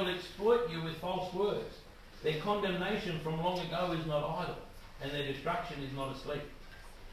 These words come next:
If God did not spare the angels when they sinned, but cast them into hell, and committed them to chains of gloomy darkness, to be kept until judgment,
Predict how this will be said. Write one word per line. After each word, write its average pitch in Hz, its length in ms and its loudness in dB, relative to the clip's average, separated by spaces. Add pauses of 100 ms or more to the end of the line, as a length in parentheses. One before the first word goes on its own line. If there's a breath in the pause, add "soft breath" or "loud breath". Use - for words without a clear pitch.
(160)
If - 140 -6
God 165 240 6
did 170 100 2
not 175 220 0
spare 180 220 4
the 160 120 2
angels 175 480 4
when 165 120 0
they 151 220 2
sinned, 196 280 0
but 156 180 2
cast 180 320 2
them 175 120 -2
into 160 200 -2
hell, 156 280 2 (460)
and 156 140 0
committed 175 380 4
them 175 160 2
to 156 180 -2
chains 180 340 0
of 147 140 -4
gloomy 180 300 0
darkness, 151 560 2 (800)
to 156 60 -2
be 156 140 2
kept 202 380 -2
until 160 360 0
judgment, 139 480 2